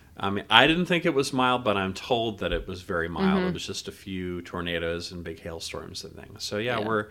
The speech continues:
Speaker 1: I'm not, uh, definitely not wishing for that. I feel like we've had
Speaker 2: Right.
Speaker 1: enough strange weather in this
Speaker 2: Yeah.
Speaker 1: year, but it, you know, I know it's also part of, part of life, um,
Speaker 2: Mm-hmm.
Speaker 1: in Oklahoma. And, and, you know, everything about Oklahoma we are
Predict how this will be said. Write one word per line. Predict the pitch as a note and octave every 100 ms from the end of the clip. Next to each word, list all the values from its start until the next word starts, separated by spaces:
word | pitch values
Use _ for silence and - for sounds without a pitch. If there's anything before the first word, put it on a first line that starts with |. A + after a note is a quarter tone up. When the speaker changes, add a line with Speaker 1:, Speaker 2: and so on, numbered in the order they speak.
| - - -
Speaker 1:
I'm | A#2 C3
not, | C#3 D3+ -
uh, | A2+ A2 G#2
definitely | A#2 B2 D#3 C3
not | A#2+ A2 G#2
wishing | A2 - B2 B2
for | C3
that. | B2 C3 C#3+
I |
feel | G#2+ A2
like | G2+ A2
we've | G2+
had | G#2+ F#2
Speaker 2:
Right. | F#2+
Speaker 1:
enough | F#2 G#2+ - - - - - -
strange | - - B2+ A2 A2 A2+
weather | G#2+ G#2 G#2 G#2
in | G2+
this | G2+ -
Speaker 2:
Yeah. | D#3+
Speaker 1:
year, | - B2+ C#3+
but | C#3+ B2
it, | A#2+ -
you | C#3
know, | D#3
I | D3+
know | D#3+ E3
it's | E3
also | D#3+ - D#3
part | - D3+ D#3
of, | D3+ - - - -
part | D3 D3
of | C#3
life, | A#2 G2 D#2+ - - - -
um, | F2 F2+ - - -
Speaker 2:
Mm-hmm. | A2
Speaker 1:
in | F#2
Oklahoma. | F#2+ F2 F#2 F2 D#2 D#2+
And, | F2 F2+
and, | G2+ F#2 F2 - - - -
you | A#2
know, | A2
everything | - C3 D#3 D#3 C#3 A#2+ A2 -
about | F#2+ F#2 F#2
Oklahoma | F2+ G2 F#2+ F#2+ F2 E2+
we | E2+ F2+
are | E2+ E2 E2+